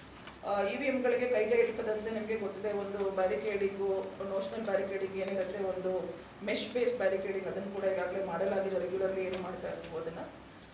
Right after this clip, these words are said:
ಆ, ಸಮಗ್ರ ಪ್ರಕ್ರಿಯೆ ಏನಾಗಿದೆ, ಏನು ಟ್ರಾನ್ಸ್ಪರೆಂಟ್ ಆಗಿ ಏಜೆಂಟ್ಸು ಅಥವಾ ಕ್ಯಾಂಡಿಡೇಟ್ಸ್ themselves-ಗೆ ಅವ್ರಿಗೆ ನೋಡೋದಕ್ಕೆ ಕೂಡ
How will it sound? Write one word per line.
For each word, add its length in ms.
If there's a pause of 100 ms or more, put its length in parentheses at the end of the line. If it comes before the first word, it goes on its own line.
(300)
ಆ, 200
ಸಮಗ್ರ 360
ಪ್ರಕ್ರಿಯೆ 420
ಏನಾಗಿದೆ, 800 (260)
ಏನು 500
ಟ್ರಾನ್ಸ್ಪರೆಂಟ್ 680
ಆಗಿ 540
ಏಜೆಂಟ್ಸು 400
ಅಥವಾ 420
ಕ್ಯಾಂಡಿಡೇಟ್ಸ್ 480
themselves-ಗೆ 540
ಅವ್ರಿಗೆ 320
ನೋಡೋದಕ್ಕೆ 380
ಕೂಡ 180